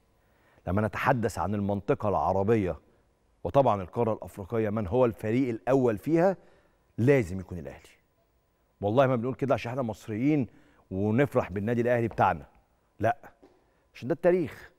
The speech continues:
دي الأرقام، دي البطولات، دي الإنجازات. يعني يوم ما تزعل أو تتضايق من الكلمتين دول تقول لي: "يا عم أنت بتبالغ أوي عشان خاطر الأهلي من مصر، و-، فأنت بتقول الكلمتين دول، آه،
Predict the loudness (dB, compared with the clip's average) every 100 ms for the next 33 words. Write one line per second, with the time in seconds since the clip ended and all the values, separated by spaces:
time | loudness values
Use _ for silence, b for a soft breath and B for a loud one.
0 | -4 0 0 0 4 4 2 -8 -14 -6
1 | -4 -4 2 2 2 -2 -16 -8 -6 -2
2 | -2 2 2 2 -4 -20 _ _ _ _
3 | _ _ _ -8 -2 2 4 4 4 4
4 | 4 2 b b b -6 -2 2 2 2
5 | -4 -4 -4 -2 0 0 2 0 2 0
6 | B B B B -2 -2 0 -2 -2 -4
7 | 0 0 2 2 0 -2 -6 -2 2 2
8 | 2 -2 -4 -4 -2 -2 -2 -4 -4 -4
9 | -4 -4 -4 -4 -2 0 2 2 2 2
10 | 2 2 -2